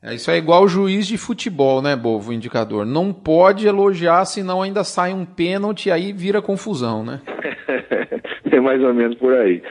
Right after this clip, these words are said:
Speaker 2: Mas vamos, vamos mais uma vez dar o, dar o, o, o benefício da dúvida e ter o otimismo que perdure essa situação, né?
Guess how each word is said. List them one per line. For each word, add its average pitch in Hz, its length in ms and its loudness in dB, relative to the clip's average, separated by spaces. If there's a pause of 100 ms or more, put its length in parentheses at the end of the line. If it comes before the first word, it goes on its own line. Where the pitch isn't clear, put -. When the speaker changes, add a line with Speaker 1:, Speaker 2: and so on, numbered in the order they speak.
(120)
Speaker 2:
Mas 113 100 0
vamos, 156 340 0
vamos 156 380 2
mais 143 240 2
uma 165 160 2
vez 139 260 4
dar 139 200 2
o, 147 160 4
dar 131 200 2
o, 135 140 2 (560)
o, 110 680 2
o - 20 -4
benefício 143 560 4
da 143 120 4
dúvida 156 520 4
e 160 80 6
ter 156 180 4
o 165 140 6
otimismo 151 560 4
que - 200 0 (400)
perdure 147 460 4
essa 135 200 0
situação, 92 520 -2
né? 95 160 -6